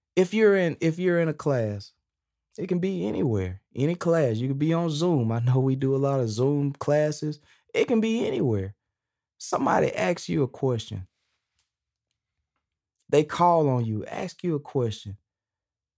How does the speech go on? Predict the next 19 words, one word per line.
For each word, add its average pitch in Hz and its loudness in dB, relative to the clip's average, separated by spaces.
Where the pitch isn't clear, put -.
And 180 2
if 208 2
you 381 4
don't 233 2
know 214 4
that 185 2
answer, 98 -4
you - -8
know, - -2
it's 208 -4
embarrassing. 208 -6
We 185 0
don't 190 2
even, 135 -8
we 143 -4
say, 135 -6
"Pick 156 -2
somebody 135 2
else." 101 -6